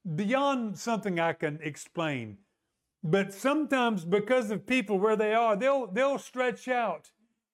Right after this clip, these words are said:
out of their need for a miracle in some area, and God will,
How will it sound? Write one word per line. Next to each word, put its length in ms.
out 340
of 120
their 180
need 380
for 240
a 80
miracle 640
in 140
some 280
area, 540
and 560
God 320
will, 320